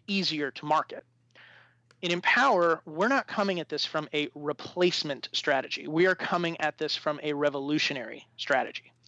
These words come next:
that we want to equip and enable you to change the way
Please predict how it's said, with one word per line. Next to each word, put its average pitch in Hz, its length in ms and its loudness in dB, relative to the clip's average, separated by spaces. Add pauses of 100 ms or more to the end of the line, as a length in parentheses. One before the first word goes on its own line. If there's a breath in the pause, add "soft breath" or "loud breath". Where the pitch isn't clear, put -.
(420 loud breath)
that 156 160 4
we 175 240 4
want 208 280 4
to 160 180 2
equip - 320 0
and 156 100 -2
enable 151 360 0
you 135 360 -4 (160)
to - 140 -8
change 190 500 4
the 147 160 -2
way 147 600 2